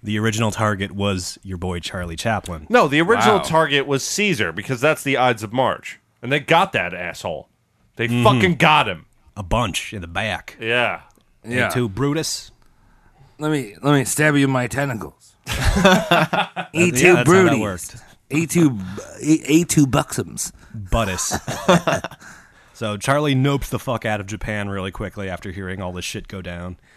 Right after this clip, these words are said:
Speaker 3: Dude, that's
Speaker 1: He re-
Speaker 3: crazy, though, because, like, basically, Charlie Chaplin, if they just killed Charlie Chaplin, we would have had, like, the Pacific Theater in World War Two.
Speaker 1: Yeah, it's, it, it's coming. It could have,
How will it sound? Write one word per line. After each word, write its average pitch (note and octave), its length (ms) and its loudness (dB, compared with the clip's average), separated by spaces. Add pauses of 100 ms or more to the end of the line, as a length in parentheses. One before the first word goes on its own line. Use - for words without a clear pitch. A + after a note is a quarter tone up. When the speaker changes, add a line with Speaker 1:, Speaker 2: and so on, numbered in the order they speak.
Speaker 3:
Dude, A3+ 180 2
that's B3 180 2
Speaker 1:
He - 20 0
re- B3 120 4
Speaker 3:
crazy, C4+ 220 6
though, G3 180 6
because, G#3+ 280 4
like, A3+ 260 0
basically, G#3+ 460 0
Charlie A#3 340 0
Chaplin, F#3 420 0
if D#3+ 120 -4
they E3 100 0
just F3+ 220 -6
killed F3 200 0
Charlie D#3+ 280 2
Chaplin, C#3+ 400 0
we A2+ 80 -2
would A#2+ 80 -2
have A#2 80 -4
had, A#2 300 0 (180)
like, A#2 280 -4
the A2 80 -12
Pacific A2 460 -8
Theater A2+ 420 -2
in G2 100 -6
World G2+ 160 -2
War F#2 120 -6
Two. F2 240 -8 (760)
Speaker 1:
Yeah, C3 320 -4 (160)
it's, G#2+ 440 -10
it, A#2 220 -8
it's - 160 -6
coming. D3 320 2 (400)
It - 180 -10
could B2+ 140 -2
have, A2+ 120 -6